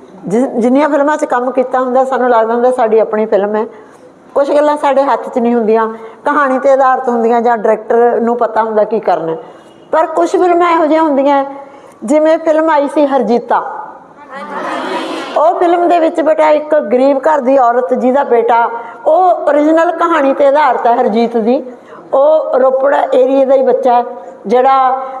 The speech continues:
under ਨਾਈਨਟੀਨ ਜਿਹਨੇ, ਅਹ, ਵਿਨ ਕੀਤਾ ਸੀਗਾ, ਉਹਨੇ ਟਰਾਫੀ ਲਈ ਸੀਗੀ। ਤੇ ਉਹਦੇ, ਉਹਦੀ ਮਾਂ ਦਾ ਕਰੈਕਟਰ ਨਿਭਾਉਣ ਦਾ ਮੈਨੂੰ ਮੌਕਾ ਮਿਲਿਆ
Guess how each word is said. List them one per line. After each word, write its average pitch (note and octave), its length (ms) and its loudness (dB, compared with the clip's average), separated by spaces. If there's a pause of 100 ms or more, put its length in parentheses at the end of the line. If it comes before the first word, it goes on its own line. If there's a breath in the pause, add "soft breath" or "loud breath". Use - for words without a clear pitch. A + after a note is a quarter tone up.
(100)
under C4+ 220 0
ਨਾਈਨਟੀਨ B3+ 560 2
ਜਿਹਨੇ, B3+ 340 0
ਅਹ, A3+ 640 0
ਵਿਨ A#3+ 280 0
ਕੀਤਾ A#3 320 -2
ਸੀਗਾ, G3 460 -2
ਉਹਨੇ A#3 180 0
ਟਰਾਫੀ A#3+ 360 0
ਲਈ A3 200 2
ਸੀਗੀ। F3+ 340 0 (880 loud breath)
ਤੇ D#4 100 2
ਉਹਦੇ, E4 180 2
ਉਹਦੀ D#4+ 280 2
ਮਾਂ D4 320 2
ਦਾ D#4 120 2
ਕਰੈਕਟਰ D4+ 320 0
ਨਿਭਾਉਣ D4 440 2
ਦਾ C4 120 0
ਮੈਨੂੰ C4 280 0
ਮੌਕਾ B3 260 0
ਮਿਲਿਆ A3 340 2